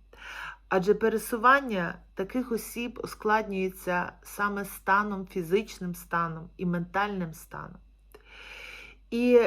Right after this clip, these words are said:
е, зосередивши фахівців різних ланок,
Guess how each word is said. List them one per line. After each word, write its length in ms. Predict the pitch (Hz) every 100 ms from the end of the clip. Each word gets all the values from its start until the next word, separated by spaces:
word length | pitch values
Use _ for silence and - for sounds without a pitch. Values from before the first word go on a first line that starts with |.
| -
е, 580 | 208 208 214 208 208 190 180 - _ _ _ _ _ _ - -
зосередивши 960 | 180 214 214 269 285 262 254 - 240 220
фахівців 640 | 214 226 247 - - 247
різних 480 | 233 262 262 220 208
ланок, 680 | 214 226 262 233 156 - -